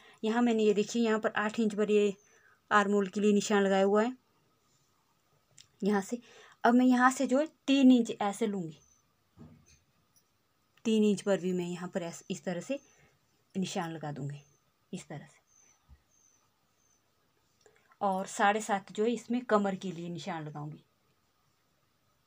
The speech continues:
अब यहाँ पर आप देख रहे हैं, यहाँ पर मैंने जो है दो निशान लगाए हुए। यहाँ से मैं, जैसे मैं यहाँ पर पौने ग्यारह रखा हुआ है,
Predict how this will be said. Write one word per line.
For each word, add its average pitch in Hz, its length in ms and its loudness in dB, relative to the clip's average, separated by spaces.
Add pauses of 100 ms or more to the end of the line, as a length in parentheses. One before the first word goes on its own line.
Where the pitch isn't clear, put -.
(160)
अब 233 140 0
यहाँ 240 220 -2
पर 233 140 -6
आप 214 180 -2
देख 208 200 -4
रहे 208 100 -4
हैं, 202 100 -8
यहाँ 196 180 -6
पर 202 160 -8
मैंने 180 240 -6
जो 180 120 -4
है 214 60 -2
दो 196 180 0
निशान 180 320 -6
लगाए 160 180 -10
हुए। 156 160 -10 (500)
यहाँ 247 180 2
से 262 100 -4
मैं, 269 140 -2 (680)
जैसे 208 320 -2
मैं 226 120 0 (100)
यहाँ 202 200 -2
पर - 120 -2
पौने 208 280 2
ग्यारह 190 260 2
रखा 196 260 -4
हुआ 214 200 0
है, 233 100 -8